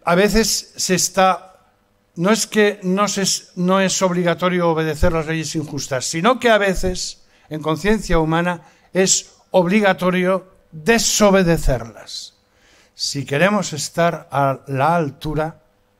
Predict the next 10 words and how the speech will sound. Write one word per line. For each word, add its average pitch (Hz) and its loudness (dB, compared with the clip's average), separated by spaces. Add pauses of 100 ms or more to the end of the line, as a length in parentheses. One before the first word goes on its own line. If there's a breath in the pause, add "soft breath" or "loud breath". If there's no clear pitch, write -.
(100)
de 135 -2
la 131 0
naturaleza 120 2
humana. - -8 (800 loud breath)
Bien, 170 -2 (840)
la 156 -2
ley 202 2
natural 214 0 (160)
se - -6
enfrenta, 160 -8